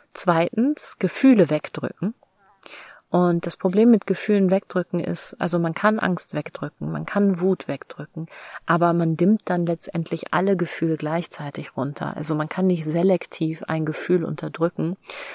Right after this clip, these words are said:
sondern de-, de-, die ganze Emotionalität wird dann einfach flacher und man ist ein Stück weit von sich selbst und seinen Gefühlen abgeschnitten. Und das ist auch sehr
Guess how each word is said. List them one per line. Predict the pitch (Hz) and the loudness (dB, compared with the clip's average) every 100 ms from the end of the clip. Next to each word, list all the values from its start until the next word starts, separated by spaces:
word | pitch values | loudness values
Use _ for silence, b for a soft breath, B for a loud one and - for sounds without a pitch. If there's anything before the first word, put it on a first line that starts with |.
| B | B
sondern | - 165 165 160 | 0 4 4 2
de-, | - - | -2 -2
de-, | 131 107 | -2 -2
die | 180 - | -4 0
ganze | 180 175 175 180 | 4 4 4 2
Emotionalität | 156 156 - 151 147 143 147 - 147 139 - | 2 0 -2 -4 -4 -4 -6 -6 -6 -6 -6
wird | 139 | -6
dann | 139 139 | -6 -8
einfach | - 147 143 - - - - B B B B B B B | -6 -8 -6 -6 -6 -8 -12 B B B B B B B
flacher | - - - 151 160 - 143 123 - _ _ _ | -16 -10 -2 4 4 2 -4 -6 -10 _ _ _
und | - 151 151 - - | -4 -2 -2 -4 -8
man | - 147 | -2 0
ist | - - | 0 -2
ein | - 160 | -4 -2
Stück | - 214 - | 0 0 0
weit | 175 175 - | -2 -2 -6
von | - - 156 | -8 -2 0
sich | 156 170 - | 0 -4 -2
selbst | 156 170 269 - - | 0 2 0 -2 -10
und | 165 | -8
seinen | 165 160 160 | -6 -4 -4
Gefühlen | - - 165 156 | -4 -2 0 0
abgeschnitten. | - - 160 - - - - 135 180 208 | -4 -4 -6 -6 -8 -10 -10 -12 -10 -10
Und | 175 | -6
das | 233 262 | -4 -4
ist | 254 - - | -4 -6 -2
auch | 175 180 - B B B B B _ _ _ | -2 -2 -6 B B B B B _ _ _
sehr | 180 160 175 185 185 185 | -4 2 4 4 4 0